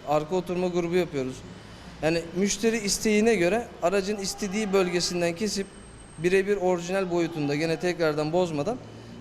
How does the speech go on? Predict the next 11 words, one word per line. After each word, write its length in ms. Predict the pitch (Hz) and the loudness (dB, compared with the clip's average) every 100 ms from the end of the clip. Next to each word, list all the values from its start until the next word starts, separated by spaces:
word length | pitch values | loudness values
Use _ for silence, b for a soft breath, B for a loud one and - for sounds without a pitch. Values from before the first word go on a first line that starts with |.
| - | 2
araçları 540 | 180 196 190 214 226 | 4 4 0 -2 -2
tekrardan 540 | 226 214 185 175 226 247 - | 0 0 2 2 0 -4 -2
üretim 380 | 185 190 202 196 | 0 0 0 -2
ve 60 | |
satışa 360 | 214 190 170 180 | 0 -2 -2 -6
sunuyoruz. 420 | 175 139 117 113 - - - | -4 -2 -2 -6 -16 -20 -4
Özel 220 | 170 226 | 4 6
üretim 460 | 214 208 202 226 214 - | 8 6 6 6 6 2
isteyen 560 | 185 - 214 208 220 208 | 2 4 6 6 6 4
çok 300 | - 226 214 | 4 4 6
oldu. 420 | 175 165 190 220 | 6 8 6 4